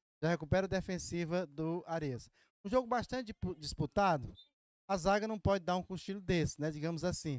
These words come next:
Porque o atleta, muito bem posicionado, subiu praticamente sozinho, fazendo o primeiro gol da equipe das Areias.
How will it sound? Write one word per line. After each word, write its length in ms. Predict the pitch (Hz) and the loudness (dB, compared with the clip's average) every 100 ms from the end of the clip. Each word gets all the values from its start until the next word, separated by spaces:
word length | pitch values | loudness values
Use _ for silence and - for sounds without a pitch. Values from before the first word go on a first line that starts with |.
| - | -2
Porque 600 | 160 - - 175 180 214 - _ _ _ _ | -4 -4 -4 0 2 0 -6 _ _ _ _
o 60 | 165 | -2
atleta, 640 | - 165 175 190 - 202 | -2 2 2 2 0 -2
muito 340 | 175 226 - | 0 -2 -2
bem 160 | 185 190 | -4 -2
posicionado, 800 | 170 170 160 180 151 143 156 156 | -2 -2 -4 -4 -2 0 -2 -4
subiu 400 | - 254 202 220 | -4 -2 -2 0
praticamente 720 | - 262 269 233 202 190 - | 2 0 0 -2 -2 -2 -2
sozinho, 600 | - 226 165 156 208 262 - _ _ _ _ - | 2 2 0 -4 -4 -6 -12 _ _ _ _ 4
fazendo 400 | 214 190 214 214 | 4 6 4 4
o 60 | |
primeiro 640 | - 214 202 190 254 285 240 | 4 2 4 6 8 8 2
gol 280 | 165 202 226 | 2 4 4
da 140 | 208 | 2
equipe 240 | 180 185 156 | 0 -6 0
das 260 | 165 156 | 0 2
Areias. 540 | 202 185 190 254 - | 2 4 4 0 -4